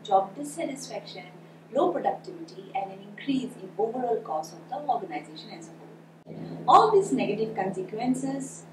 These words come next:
can be avoided with the help of proper job design. It helps in developing appropriate design of job to improve efficiency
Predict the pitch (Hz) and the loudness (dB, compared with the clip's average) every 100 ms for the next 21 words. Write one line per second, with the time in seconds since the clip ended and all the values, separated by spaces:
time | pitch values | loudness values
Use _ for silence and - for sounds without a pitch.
0 | - - 214 220 214 214 202 214 175 - | -18 -4 0 2 2 2 2 6 6 6
1 | - - 190 190 208 196 202 - 190 - | 2 0 -4 0 2 4 4 4 4 6
2 | - - 277 277 370 415 - 190 - - | 4 0 0 0 4 4 4 0 0 -6
3 | - - - - - - - - - - | -12 -14 -16 -20 -20 -20 -14 -12 -10 -6
4 | 262 269 339 - 349 339 277 220 226 220 | -2 6 8 8 6 6 6 4 4 2
5 | - - - 214 - 302 - 269 269 262 | 0 -4 -6 -6 -4 -4 -2 -2 0 0
6 | 262 - 220 208 185 190 190 180 180 - | -2 -4 -2 0 0 0 0 0 -2 -2
7 | 196 160 156 - - 226 214 - 330 359 | 0 2 0 -4 -6 -6 -6 -2 0 0
8 | 226 214 - 196 - 254 | -2 -8 -6 -8 -8 -14